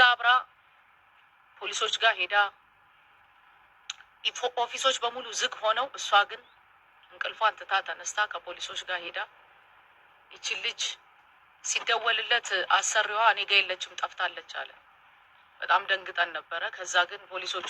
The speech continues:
ቀጥታ ቤቱ ሲሄዱ አገኟት። አልሐምዱሊላህ ረብል ዓለሚን። እና ደሞዝም የተወሰኑ ወራቶች አልሰጧትም። ትንሽ ደግሞ መተዋታል መሰለኝ እና ክስ ማቅረብ አለባት።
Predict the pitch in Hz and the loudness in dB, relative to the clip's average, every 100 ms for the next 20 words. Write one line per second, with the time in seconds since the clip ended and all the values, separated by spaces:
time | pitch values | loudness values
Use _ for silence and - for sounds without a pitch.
0 | - 208 - 190 185 180 185 185 - 175 | -4 -4 -2 0 0 0 -12 -12 -10 -10
1 | 180 208 _ _ _ _ - - - - | -12 -16 _ _ _ _ -16 -14 -14 -4
2 | 190 190 208 208 196 185 185 185 180 175 | -2 0 0 2 2 0 -2 -6 -8 -4
3 | 175 180 - - 156 175 175 196 - - | -4 -6 -4 0 0 -2 -12 -16 -20 -20
4 | - - - _ _ - - 190 220 214 | -20 -20 -20 _ _ -20 -14 2 6 6
5 | - _ - 196 196 196 202 190 185 185 | 4 _ -8 -8 -6 -8 -8 -10 -8 -6
6 | 196 185 185 180 180 180 180 - 180 - | -4 -2 0 0 -2 -6 -8 -6 -6 -4
7 | 156 190 185 190 - 190 - 180 - - | -6 -8 -14 -12 -8 -6 -6 -8 -12 -10
8 | 190 - 196 190 185 160 - 160 - - | -4 4 4 4 -2 -4 -6 -6 -8 -16
9 | _ _ - - 415 _ _ _ - 202 | _ _ -20 -20 -20 _ _ _ -12 2
10 | 254 - - - 220 214 208 196 170 147 | 2 2 -2 0 4 4 4 2 0 0
11 | 143 - 147 | -2 -12 -12